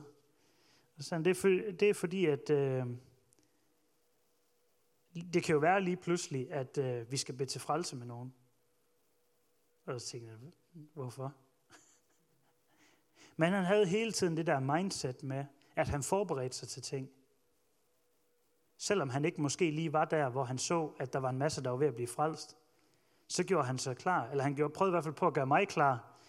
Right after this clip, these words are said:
og få en forventning om, at det kunne faktisk godt ske, at der lige pludselig var en, der ville bedes til frelse med. Så det var jo måske en god idé, hvis jeg var forberedt. Det er også ham, jeg altid har lært fra, at lige meget hvor du er henne,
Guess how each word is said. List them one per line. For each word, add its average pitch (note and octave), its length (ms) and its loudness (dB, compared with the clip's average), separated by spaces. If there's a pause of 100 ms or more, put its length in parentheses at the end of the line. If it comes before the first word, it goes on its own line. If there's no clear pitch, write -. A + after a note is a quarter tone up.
(160)
og B2+ 100 0
få A3+ 160 4
en E3+ 100 2
forventning D#3 500 0
om, C#3 120 0
at D3+ 120 -4
det C3 80 -6
kunne G#3+ 160 -2
faktisk - 380 -6
godt D3 160 -2
ske, F#3 340 -2 (380)
at C#3+ 140 -4
der C#3 60 -2
lige D3 160 0
pludselig D3 440 -4
var B2 100 -6
en, C3 340 -2 (1000)
der C#3+ 80 0
ville C3+ 140 2
bedes B2 220 0
til C3+ 120 -4
frelse D3 360 -2
med. A#2+ 200 -6 (200)
Så - 120 -4
det C#3 100 2
var C#3+ 80 4
jo D#3+ 60 4
måske D3 280 -2
en C#3 80 0
god D3+ 200 2
idé, D3 220 0 (320)
hvis D3 180 0
jeg B2+ 100 -2
var A#2 60 -10
forberedt. B2 640 -2 (640)
Det D3+ 60 4
er C#3+ 40 6
også E3+ 140 6
ham, F#3+ 100 6
jeg F3 80 6
altid E3 260 2
har D3+ 80 2
lært D3+ 200 4
fra, C#3 320 0
at C3 80 -2
lige D#3+ 140 0
meget D3+ 160 4
hvor D3+ 160 4
du C3 100 -2
er C#3 120 2
henne, B2+ 320 -4